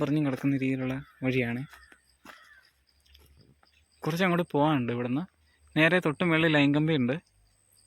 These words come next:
ലൈൻ കണക്ഷൻ പോയിട്ടുണ്ട്. ഇപ്പോൾ തൊടുപുഴയിൽ നിന്ന് ഇങ്ങോട്ടേക്ക് വരാൻ ഏകദേശം ഒരു ഇരുപത്തിമൂന്ന് കിലോമീറ്റർ ദൂരം ഉണ്ടോ ഉള്ളൂ. പക്ഷെ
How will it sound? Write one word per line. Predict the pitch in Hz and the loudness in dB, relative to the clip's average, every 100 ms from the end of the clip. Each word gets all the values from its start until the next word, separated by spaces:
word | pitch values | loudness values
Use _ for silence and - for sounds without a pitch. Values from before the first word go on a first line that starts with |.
| _ _ _ _ _ _ _ - | _ _ _ _ _ _ _ -4
ലൈൻ | 147 147 | -2 -2
കണക്ഷൻ | 151 - 156 | -2 -2 -2
പോയിട്ടുണ്ട്. | 135 127 127 151 - _ - - - _ _ _ | -2 -2 -4 -6 -14 _ -20 -20 -20 _ _ _
ഇപ്പോൾ | 214 196 | -10 -4
തൊടുപുഴയിൽ | 180 208 226 | 2 4 4
നിന്ന് | 247 262 247 | 2 -2 -2
ഇങ്ങോട്ടേക്ക് | 226 226 226 233 233 | 0 2 2 2 0
വരാൻ | 220 220 208 - | 0 -4 -8 -8
ഏകദേശം | 185 196 190 208 | -6 -6 -4 -4
ഒരു | 196 185 | -4 -2
ഇരുപത്തിമൂന്ന് | 190 185 202 208 208 190 | -4 -4 -8 -6 -6 -6
കിലോമീറ്റർ | 180 175 165 170 160 | -6 -6 -8 -8 -6
ദൂരം | 151 156 135 | -4 -4 -6
ഉണ്ടോ | 117 113 120 127 - - 156 | -8 -8 -10 -10 -16 -14 -10
ഉള്ളൂ. | 143 151 - _ - | -8 -8 -10 _ -20
പക്ഷെ | - - | -20 -12